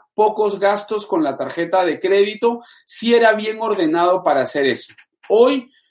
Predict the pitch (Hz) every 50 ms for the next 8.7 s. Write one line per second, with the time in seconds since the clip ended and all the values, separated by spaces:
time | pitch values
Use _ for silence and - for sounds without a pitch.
0 | _ _ _ 135 139 156 170 196 214 220 226 226 220 214 208 208 233 233 233 -
1 | - - 247 254 247 180 - - - 147 156 170 175 - _ - 127 135 151 165
2 | 175 180 175 170 160 165 180 196 - _ - 160 170 175 170 139 127 - 143 143
3 | - - - 127 - 120 117 - 165 156 135 139 131 123 127 131 139 151 151 160
4 | 170 - 233 208 165 - - - - 131 - 139 131 127 139 151 156 165 175 349
5 | 349 214 247 285 302 302 302 294 277 262 262 277 277 277 277 269 247 - 269 269
6 | - 220 208 208 208 214 214 208 - 220 220 220 220 220 208 - 190 175 170 -
7 | 160 151 160 170 170 170 165 165 147 147 139 135 131 123 120 113 104 101 113 131
8 | 139 139 139 135 127 120 117 113 107 104 - _ _